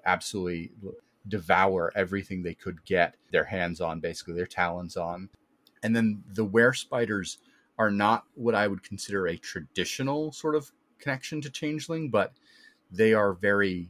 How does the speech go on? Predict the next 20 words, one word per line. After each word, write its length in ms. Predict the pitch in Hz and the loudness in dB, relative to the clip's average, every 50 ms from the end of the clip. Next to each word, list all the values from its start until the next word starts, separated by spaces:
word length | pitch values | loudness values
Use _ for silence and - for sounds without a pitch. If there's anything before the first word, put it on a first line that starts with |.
| _ _ _ | _ _ _
cold 560 | - - - 120 113 110 113 113 117 117 107 | -18 0 4 6 8 8 8 6 4 2 2
and 180 | 98 92 92 - | 0 -2 -2 -4
calculating, 840 | - - - 104 113 - - 139 127 131 135 143 147 151 156 147 120 | -4 -4 -2 -2 -2 -4 -4 -4 -2 -2 -2 -2 -4 -4 -4 -4 -2
and 100 | 104 98 | -2 -2
I 60 | 95 | -4
could 200 | - - 95 - | -4 -8 -10 -8
see 340 | - - - 117 110 107 95 | -8 -2 0 2 2 2 2
having 460 | 101 98 95 95 95 92 95 92 90 | 0 -2 0 0 -2 -2 -2 -2 0
them 340 | 95 95 92 92 95 95 - - | 0 0 0 0 -2 -4 -4 -4
as 260 | 92 92 92 90 - | -2 -2 -2 -2 -4
a 120 | 98 95 | -8 -10
good 260 | 87 82 - 98 95 - - | -10 -4 -4 -4 -4 -4 -6
antagonist 1040 | 85 82 80 80 - - - 95 90 92 87 - 90 85 78 80 - - - - - - | -8 -10 -10 -12 -16 -10 -4 -2 -2 0 -2 -4 -6 -6 -8 -8 -10 -10 -12 -12 -14 -12
for 480 | - 95 87 85 85 85 82 82 78 - _ _ _ _ _ _ _ | -10 -8 -8 -4 -2 0 0 -2 -2 -4 _ _ _ _ _ _ _
a 80 | 101 95 | -12 -10
group 240 | - 101 98 85 - | -8 -8 -8 -8 -10
of 80 | 87 | -12
changelings 580 | - - 98 92 90 87 80 85 85 87 87 - | -10 -6 -4 -4 -4 -4 -6 -6 -8 -8 -8 -8
who 340 | - 98 92 90 87 87 - _ | -6 -4 -4 -4 -4 -4 -8 _
are 520 | - 98 95 92 92 90 87 82 82 82 | -4 0 2 4 4 4 4 4 2 0